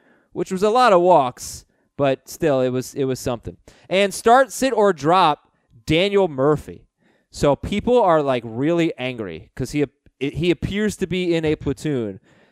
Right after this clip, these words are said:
Daniel Murphy, and he has three lefties on the schedule this week. So I, I think you gotta sit Daniel Murphy.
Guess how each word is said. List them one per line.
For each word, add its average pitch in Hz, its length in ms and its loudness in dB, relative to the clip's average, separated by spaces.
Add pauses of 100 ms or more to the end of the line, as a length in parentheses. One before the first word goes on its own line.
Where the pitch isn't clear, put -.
(100)
Daniel 165 260 0
Murphy, 160 300 2
and 165 120 0
he 175 60 4
has 156 200 0
three 208 460 -2
lefties 165 640 -2
on 147 200 -4
the 131 80 -2
schedule 131 560 -4
this 101 240 -8
week. 120 440 -8 (420)
So 123 680 0
I, 139 220 0
I 185 140 2
think 277 160 -2
you 190 80 -2
gotta 151 240 2
sit - 300 0
Daniel 127 260 -4
Murphy. 120 520 -4